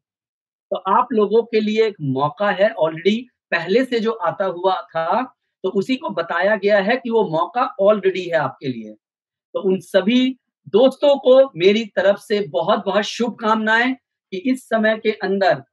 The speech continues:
जो आपको वक्त दिया गया है, आप ज़ीरो प्लस सेवन मंथ में भी आप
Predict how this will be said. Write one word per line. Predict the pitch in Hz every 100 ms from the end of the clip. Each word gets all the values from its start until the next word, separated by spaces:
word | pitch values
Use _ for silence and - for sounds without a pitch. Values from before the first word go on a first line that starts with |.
| _
जो | 143
आपको | 185 190 208 156 202
वक्त | 269 -
दिया | 190 202 196
गया | 180 180
है, | 175 202 262 - _ _ -
आप | 196 240 - _ -
ज़ीरो | 185 262 311
प्लस | 311 254 269
सेवन | - 233 247 294 320 277
मंथ | 277 247
में | 214 247
भी | 202 214 226 190 131 _ _ _ - 185
आप | 220 -